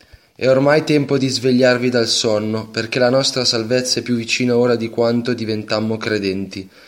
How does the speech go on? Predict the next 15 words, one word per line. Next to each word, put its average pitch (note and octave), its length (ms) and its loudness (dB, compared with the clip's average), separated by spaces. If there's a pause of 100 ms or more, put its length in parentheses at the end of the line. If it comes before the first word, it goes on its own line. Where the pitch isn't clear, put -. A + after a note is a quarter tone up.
(340)
La G2+ 160 -6
notte C#3+ 380 2
è - 20 4
avanzata, A2+ 840 0
il A2+ 180 -6
giorno B2+ 340 2
è A#2 80 2
vicino. G2+ 580 -6 (380)
Gettiamo B2 520 0
via, B2+ 400 2
perciò, A2+ 840 -2 (440)
le A2 120 2
opere A#2+ 420 2
delle A#2 300 0
tenebre A#2+ 800 -2